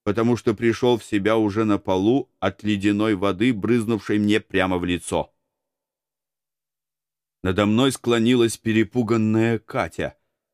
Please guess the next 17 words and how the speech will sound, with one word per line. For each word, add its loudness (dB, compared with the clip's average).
с -12
пустой -2
кружкой -2
в -8
руке. -4
«Иловайский, 0
ты 4
живой? 2
Второй 2
раз -2
в 0
обморок 0
падаешь. -2
Тебя 0
врачу -2
не 2
показывали?» 0